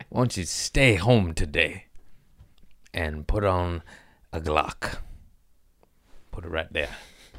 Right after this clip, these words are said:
Anyways. Yeah.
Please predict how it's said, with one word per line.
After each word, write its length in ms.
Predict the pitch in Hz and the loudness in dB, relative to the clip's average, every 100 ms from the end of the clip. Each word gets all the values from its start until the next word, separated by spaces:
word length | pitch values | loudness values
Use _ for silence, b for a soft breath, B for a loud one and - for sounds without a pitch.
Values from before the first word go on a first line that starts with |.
| B B _ b b b b b b b b 117 | B B _ b b b b b b b b 4
Anyways. 560 | 107 78 73 73 - - - - - - - - - - - - b b b b b - - - | 4 4 -2 -4 -10 -14 -16 -16 -16 -16 -18 -18 -18 -18 -16 -14 b b b b b -20 -20 -12
Yeah. 360 | - 87 73 69 | 0 0 0 -4